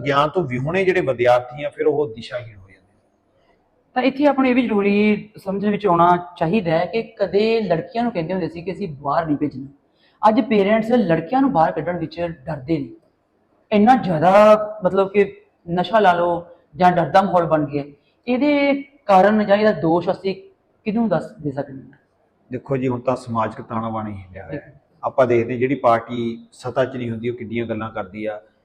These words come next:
Speaker 1: ਵੀ ਨਸ਼ੇ ਖਤਮ ਕਰ ਦਾਂਗੇ ਜੀ, ਸਹੁੰਆਂ ਵੀ ਖਾਧੀਆਂ ਜਾਂਦੀਆਂ, ਬੜੇ ਆ ਜਾਂਦੇ ਆ। ਪਰ ਜਦੋਂ ਸਰ-, ਉਹੀ ਬੰਦੇ ਸੱਤਾ 'ਚ ਆ ਜਾਂਦੇ ਨੇ, ਤੇ ਉਹੀ ਕੁਛ ਚੱਲਦਾ ਹੈ।
Speaker 2: ਚੱਲਦਾ ਹੈ।
Speaker 1: ਕਿਉਂਕਿ ਇਹਨਾਂ ਦਾ, ਮੈਨੂੰ ਲੱਗਦਾ, ਜਿਹੜਾ ਸਾਰਾ ਕੁਛ ਹੈ, ਮਿਲੀ ਭੁਗਤ ਦੇ ਬਿਨਾਂ ਤਾਂ ਨਹੀਂ ਹੁੰਦਾ। ਹੁਣ ਤੁਸੀਂ ਦੇਖਦੇ ਹਾਂ, ਅਸੀਂ ਸਕੂਲਾਂ 'ਚ, ਤੁਸੀਂ ਵੀ ਦੇਖਿਆ ਹੋਣਾ, ਤੇ ਅਸੀਂ ਵੀ ਦੇਖਦੇ ਹਾਂ ਕਾਲਜ ਦੇ ਵਿੱਚ,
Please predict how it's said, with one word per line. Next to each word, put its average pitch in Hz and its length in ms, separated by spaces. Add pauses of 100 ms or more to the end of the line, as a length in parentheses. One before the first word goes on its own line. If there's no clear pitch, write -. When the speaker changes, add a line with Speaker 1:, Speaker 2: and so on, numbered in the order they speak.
(220)
Speaker 1:
ਵੀ 117 440
ਨਸ਼ੇ 117 280
ਖਤਮ 123 340
ਕਰ 107 160
ਦਾਂਗੇ 113 340
ਜੀ, 110 300
ਸਹੁੰਆਂ 151 360
ਵੀ 120 100
ਖਾਧੀਆਂ 117 380
ਜਾਂਦੀਆਂ, 113 440
ਬੜੇ 127 420 (140)
ਆ 113 100
ਜਾਂਦੇ 117 180
ਆ। - 20
ਪਰ 131 200
ਜਦੋਂ 127 240
ਸਰ-, - 200 (100)
ਉਹੀ 175 260
ਬੰਦੇ 151 440 (160)
ਸੱਤਾ 156 400
'ਚ 147 80
ਆ 139 100
ਜਾਂਦੇ 123 300
ਨੇ, 120 180 (400)
ਤੇ - 140
ਉਹੀ 135 140
ਕੁਛ 135 200
ਚੱਲਦਾ 92 300
ਹੈ। - 120
Speaker 2:
ਚੱਲਦਾ 143 260
ਹੈ। 123 80
Speaker 1:
ਕਿਉਂਕਿ 156 320
ਇਹਨਾਂ 156 420
ਦਾ, 135 520 (280)
ਮੈਨੂੰ 131 200
ਲੱਗਦਾ, 123 200
ਜਿਹੜਾ 127 200
ਸਾਰਾ 123 260
ਕੁਛ 127 180
ਹੈ, 123 40
ਮਿਲੀ 117 200
ਭੁਗਤ - 280
ਦੇ 113 80
ਬਿਨਾਂ 104 200
ਤਾਂ - 140
ਨਹੀਂ 120 120
ਹੁੰਦਾ। 95 240 (360)
ਹੁਣ 151 80
ਤੁਸੀਂ 165 480
ਦੇਖਦੇ 131 260
ਹਾਂ, 143 80
ਅਸੀਂ 139 100
ਸਕੂਲਾਂ 147 300
'ਚ, 139 40
ਤੁਸੀਂ 135 240
ਵੀ 143 80
ਦੇਖਿਆ 131 260
ਹੋਣਾ, 131 220
ਤੇ 127 160
ਅਸੀਂ 131 140
ਵੀ 139 60
ਦੇਖਦੇ 123 340
ਹਾਂ 120 60
ਕਾਲਜ 117 360
ਦੇ 120 100
ਵਿੱਚ, 117 300